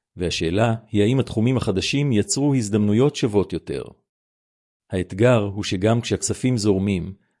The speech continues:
הרשתות והמנטורינג עדיין נשארים מרוכזים בקבוצות מסוימות. זה אומר שיזמים שחורים עשויים לקבל מימון, אבל עדיין להתמודד עם חסרונות ברמת הייעוץ האסטרטגי, החיבורים לשותפים עסקיים והכרת השוק.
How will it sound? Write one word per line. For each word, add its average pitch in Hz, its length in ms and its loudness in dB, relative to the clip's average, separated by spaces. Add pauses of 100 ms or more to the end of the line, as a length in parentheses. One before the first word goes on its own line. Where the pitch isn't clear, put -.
הרשתות 113 600 0
והמנטורינג 95 720 0
עדיין 113 520 2
נשארים 110 400 2
מרוכזים 110 580 0
בקבוצות 131 480 0
מסוימות. 92 800 -2 (920)
זה 107 180 4
אומר 117 300 4
שיזמים 98 540 0
שחורים 113 400 0
עשויים 113 340 2
לקבל 104 380 2
מימון, 95 400 -2 (460)
אבל 98 220 0
עדיין 107 300 2
להתמודד 98 460 0
עם 107 80 2
חסרונות 107 580 0
ברמת 98 380 2
הייעוץ 104 280 2
האסטרטגי, 92 800 0 (440)
החיבורים 107 460 2
לשותפים 120 500 0
עסקיים 117 520 0
והכרת 113 460 0
השוק. - 540 -8